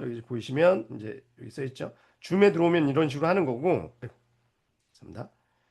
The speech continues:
줌에 들어오면 그런 식으로 하고, 여기 오겠다. 여기 오면 원래 이거 이용료가 되게 비싼데 저희가 겨울방학 특별히 무료로 하는 거라서, 근데 좌석이 뭐 굉장히 많고 그렇지 않기 때문에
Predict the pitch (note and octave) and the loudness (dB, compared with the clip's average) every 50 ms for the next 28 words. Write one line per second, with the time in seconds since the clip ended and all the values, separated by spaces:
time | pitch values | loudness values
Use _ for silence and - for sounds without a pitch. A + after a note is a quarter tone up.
0 | _ _ _ - - D3+ D#3+ E3 D3+ D3+ D#3 D#3+ D#3+ E3 F#3 G#3 A3 A3+ A#3+ A#3 | _ _ _ -12 -6 -2 -2 -2 -2 0 0 0 0 2 4 4 4 4 2 2
1 | - - C3 C#3 C#3 B2 B2 C3+ D#3 E3+ - - B2 C3 F3 B3 D#4 - - _ | -2 -4 -4 -4 -4 -4 -4 0 0 0 0 0 -2 -2 -2 -4 -6 -12 -20 _
2 | - - _ - C#3 E3 G#3+ A#3 C4+ A3 F3+ G3+ G#3+ G#3+ - - A#3 F#3 A2+ - | -20 -20 _ -2 0 2 4 6 4 4 6 4 2 4 6 4 6 6 4 0
3 | - _ _ _ _ _ _ _ _ _ _ _ _ - B2 D#3 F3+ A#3 A3 E3 | -6 _ _ _ _ _ _ _ _ _ _ _ _ -6 -4 -2 0 2 2 2
4 | D3+ F3 F#3 F#3 G3 F#3+ D#3+ C#3+ C#3+ E3 F3+ F3 D3+ A#2+ A#2 A#2 C3+ C#3+ D#3+ E3 | 2 2 2 2 2 2 2 0 0 0 -2 -2 -4 -6 -12 -12 -8 -6 -4 -6
5 | D3 - - D3 D3+ F#3+ G#3+ G#3 G#3 G3 - D3+ C#3+ - - F3+ F3+ E3 C#3 C#3 | -6 -8 -6 -2 0 2 4 4 4 2 2 0 -4 0 2 2 2 2 2 2
6 | C#3 B2+ - D3 D3+ D3 D3 - D#3+ G#3+ - - G#3+ G3 F#3+ - - - - - | 0 0 0 0 -2 0 2 6 6 6 8 8 6 6 6 4 -2 -12 -20 -20
7 | - - C#4 A#3 G#3+ C#3 A#2+ C#3 F3+ F#3 F3 F3+ F3 E3+ D3 C#3 C3+ B2 C3 D#3 | -10 -4 -2 -2 -2 -2 -2 0 2 4 4 4 4 2 2 0 -2 -2 -2 -2
8 | C#3 D#3 E3 C3 - - D3+ F3 G3 B3+ G#3+ G#3+ A3+ G3+ - - - - _ _ | -2 -2 -4 -6 -6 -4 -4 -2 -2 -2 -2 -2 -4 -4 -6 -8 -16 -20 _ _
9 | _ - - - - - D3 F#3 G#3+ A3+ D4+ C#4+ G#3+ D3+ C#3 C3+ - F#3+ F3+ E3+ | _ -8 -8 -6 -4 2 4 6 6 8 8 8 8 8 6 4 0 -4 -4 -2
10 | - F#3+ C#3+ A2+ A#2 B2+ - D3+ E3+ E3+ D3 A2 - | 0 0 0 0 -2 -4 -2 0 0 0 0 -2 -4